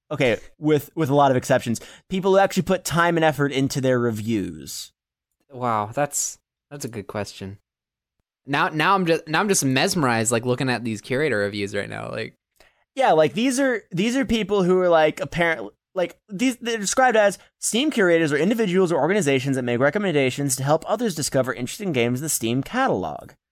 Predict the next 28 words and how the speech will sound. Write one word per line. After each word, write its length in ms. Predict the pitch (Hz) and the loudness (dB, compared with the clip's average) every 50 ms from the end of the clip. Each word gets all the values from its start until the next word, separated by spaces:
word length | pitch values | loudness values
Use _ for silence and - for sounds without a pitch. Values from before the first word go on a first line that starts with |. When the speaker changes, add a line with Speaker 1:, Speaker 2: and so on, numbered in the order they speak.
| _ - | _ -20
Speaker 1:
<laughs> 80 | - - - - - _ - | -20 -20 -20 -20 -20 _ -6
Um, 320 | 127 123 120 120 120 - - - | -4 -4 -4 -4 -6 -10 -8 -2
all 80 | 214 | 0
right, 180 | 185 151 127 - | 2 2 2 2
so 200 | - - 180 170 | 2 4 4 4
let's, 240 | 175 208 214 208 - | 4 4 2 2 0
let, 220 | - 247 262 254 247 | -2 -2 -2 0 0
enough 280 | 254 254 262 302 254 233 | 0 2 2 2 2 2
about 400 | 285 277 262 226 175 170 123 113 | 0 0 0 0 -2 -6 -8 -2
ga-, 240 | 123 175 165 170 - _ - | 0 2 2 2 0 _ -4
about 480 | 170 165 165 160 151 135 117 107 - | 0 2 2 2 2 -2 -6 -8 -6
gaping 480 | - 151 151 156 135 - 143 139 135 131 | -2 0 0 0 0 0 0 0 2 2
over 340 | 127 127 123 117 131 127 127 | 2 2 2 2 0 0 0
these 440 | 113 127 123 120 123 120 117 107 - | 0 0 0 0 0 -2 -2 -4 -8
curator 440 | - - 143 139 131 127 120 117 | -6 -4 -2 0 2 2 2 2
reviews. 720 | 110 110 110 101 98 107 98 90 85 78 78 80 - - - - | 2 0 -2 -2 -2 -4 -4 -6 -6 -10 -10 -10 -10 -12 -10 -10
Speaker 2:
Okay. 400 | 160 180 - 196 135 120 123 123 - _ _ _ _ _ _ _ - | -8 -4 -2 -2 0 -2 -2 -4 -8 _ _ _ _ _ _ _ -4
Speaker 1:
Um, 480 | 147 147 147 151 151 151 151 147 147 - _ _ _ _ _ _ _ _ _ _ _ _ _ _ _ _ _ _ _ | -2 0 2 2 0 0 -4 -6 -10 -14 _ _ _ _ _ _ _ _ _ _ _ _ _ _ _ _ _ _ _
let's 160 | - 160 175 - | -6 -6 -4 0
talk 180 | - 208 190 | 0 2 2
about 140 | 180 175 165 | 2 2 0
how 140 | 165 160 143 | 2 0 -2
to 40 | 131 | -2
fix 320 | - - 123 - - - | -4 -8 -16 -16 -16 -20
it. 140 | - - _ | -20 -18 _
First 240 | 175 220 214 214 - | -12 -10 -10 -8 -8
of 100 | 233 240 | -8 -6
all, 300 | 247 247 240 240 _ | -6 -6 -8 -10 _